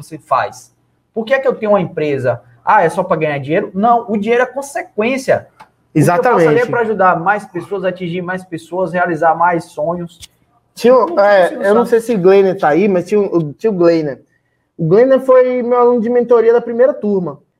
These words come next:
Speaker 2: E o Gleiner tinha um trabalho bom. Tipo, um bom rendimento, um trabalho legal, que ganhava bem. E tem um negócio em paralelo que funcionava muito bem.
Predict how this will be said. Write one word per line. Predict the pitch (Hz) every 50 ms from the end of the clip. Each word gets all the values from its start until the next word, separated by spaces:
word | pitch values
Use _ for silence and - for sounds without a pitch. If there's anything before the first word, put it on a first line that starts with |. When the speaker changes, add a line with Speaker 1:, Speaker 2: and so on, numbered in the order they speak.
| -
Speaker 2:
E | 202 220
o | 185
Gleiner | 190 247 277 294 277 -
tinha | - 320 339
um | 320
trabalho | - 277 214 214 247 294 320 240
bom. | 190 208 208 196 170 - _ _ _ _ _ _ _
Tipo, | - - - - 392
um | 339 262
bom | 294 330 381 392
rendimento, | 370 339 254 247 226 226 220 208 214 -
um | -
trabalho | - 247 214 180 202 226 269 277
legal, | 254 202 160 165 165 147 135 135
que | - -
ganhava | 165 170 196 208 220 226 202
bem. | 156 165 170 165 147 - - _ _ _ _ -
E | - 269 311 302
tem | 311 - - 285 277 311
um | 339 349
negócio | 339 302 240 190 208 220 247 247 269
em | 240
paralelo | - 285 277 277 277 254 208 196 202 220 254 240
que | - 269 226
funcionava | - 254 226 - 269 262 262 262 254
muito | 254 277 262 - 339
bem. | 262 226 214 208 208 -